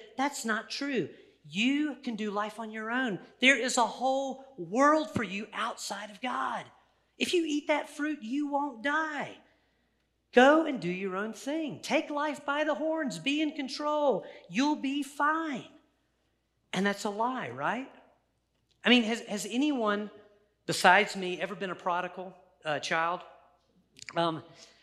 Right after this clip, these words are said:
yeah, you know, I thought that for a while. I was raised in a Christian family,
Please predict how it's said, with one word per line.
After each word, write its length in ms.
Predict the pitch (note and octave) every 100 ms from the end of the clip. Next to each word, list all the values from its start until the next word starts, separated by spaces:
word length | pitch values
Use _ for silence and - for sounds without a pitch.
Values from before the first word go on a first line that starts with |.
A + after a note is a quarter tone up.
| _
yeah, 340 | C#4 D#4 E3+ C3
you 100 | G#3
know, 140 | B3
I 140 | G3 -
thought 220 | A#3+ -
that 180 | F#3 -
for 60 |
a 40 | F3
while. 180 | E3+ F3+
I 80 | A3
was 140 | -
raised 300 | F3+ G3+ G3
in 80 | F#3
a 60 |
Christian 360 | - G3 - E3+
family, 600 | C#3 E3+ F3 F#3+ G3 G3+